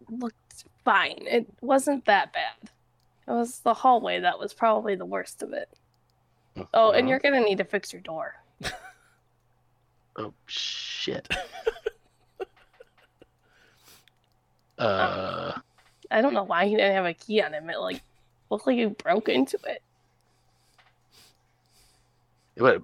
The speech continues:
Speaker 2: like, in, not out, right? Nothing broke out of the library?
Speaker 1: I didn't check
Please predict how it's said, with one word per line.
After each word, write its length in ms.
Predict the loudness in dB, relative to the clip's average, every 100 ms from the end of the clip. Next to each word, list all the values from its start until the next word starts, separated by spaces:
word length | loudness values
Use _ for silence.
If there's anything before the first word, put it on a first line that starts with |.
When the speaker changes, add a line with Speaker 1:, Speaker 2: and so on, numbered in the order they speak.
| 2
Speaker 2:
like, 180 | 2
in, 240 | 4 4 6
not 180 | 6 8
out, 220 | 6 4
right? 180 | -2 0
Nothing 220 | -2 -2
broke 240 | -6 -2
out 240 | 0 -2 -2
of 240 | -8 -8
the 80 | -8
library? 600 | -6 -6 -6 -14 -12 -14 -18 _ _ _ _ _ _ _ _ -20 -20 -20 _ _ -20 -4
Speaker 1:
I 120 | 2 6
didn't 240 | 6 4 -2 _ -14
check 640 | -10 -4 2 2 2 -8